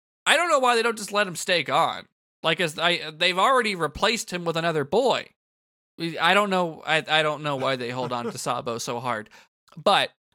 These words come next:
Speaker 1: uh, he hear, he overhears from the guards that the town will be very, very busy, uh, with the noble visiting.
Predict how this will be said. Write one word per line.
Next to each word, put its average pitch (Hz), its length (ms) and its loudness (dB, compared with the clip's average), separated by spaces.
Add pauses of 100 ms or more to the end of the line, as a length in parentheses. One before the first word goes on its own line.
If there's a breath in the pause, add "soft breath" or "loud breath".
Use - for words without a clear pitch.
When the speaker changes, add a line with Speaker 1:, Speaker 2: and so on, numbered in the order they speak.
(100)
Speaker 1:
uh, 147 600 4
he 165 260 -6
hear, 220 280 -4
he 202 160 -6
overhears 190 540 -4
from 156 140 -8
the 139 80 -4
guards 135 340 -2
that 139 140 -10
the 139 60 -10
town 160 280 -8
will 147 100 -8
be 139 160 -8
very, 147 340 -2
very 127 320 -8
busy, 123 540 -14 (480)
uh, 113 460 -2
with 131 240 -6
the 135 100 -4
noble 117 360 -8
visiting. 123 580 -10